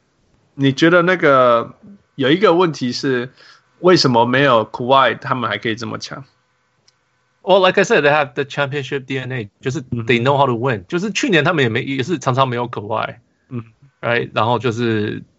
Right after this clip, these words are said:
Speaker 2: 就是他们也知道，他们也是去年照样赢了。然后今年，
Speaker 1: 嗯。
Speaker 2: 我觉得今年那个谁，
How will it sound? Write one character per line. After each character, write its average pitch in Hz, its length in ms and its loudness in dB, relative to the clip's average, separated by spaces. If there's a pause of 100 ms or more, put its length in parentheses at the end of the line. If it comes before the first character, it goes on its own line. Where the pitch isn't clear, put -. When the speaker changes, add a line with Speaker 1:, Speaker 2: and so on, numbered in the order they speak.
(600)
Speaker 2:
就 139 160 -4
是 117 100 -2
他 131 160 0
们 120 120 2
也 98 80 2
知 107 140 -4
道， 107 160 4
他 131 100 0
们 123 100 -2
也 - 20 -6
是 127 140 -10
去 143 140 -6
年 101 180 -4
照 104 180 2
样 104 200 -4
赢 107 180 -16
了。 - 180 -20
然 135 100 0
后 143 100 -2
今 147 180 -6
年， 113 180 0
Speaker 1:
嗯。 107 60 -12 (600)
Speaker 2:
我 135 80 2
觉 143 140 0
得 156 100 4
今 151 160 -2
年 139 140 2
那 143 40 2
个 139 120 2
谁， 101 500 -6